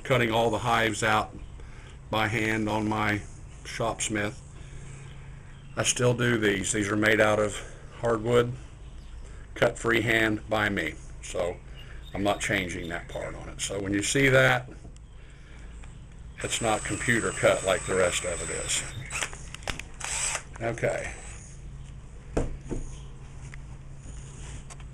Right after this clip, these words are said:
A little bit of glue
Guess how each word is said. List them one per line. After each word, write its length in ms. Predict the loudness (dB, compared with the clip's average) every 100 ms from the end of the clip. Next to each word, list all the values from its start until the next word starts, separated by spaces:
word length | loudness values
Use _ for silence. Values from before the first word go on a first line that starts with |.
| -14 -12 -12 -12 -14 -12 -12 -12 -8
A 100 | -4
little 260 | -2 0
bit 220 | 0 0 -2
of 200 | -4 -4
glue 600 | 0 2 4 4 2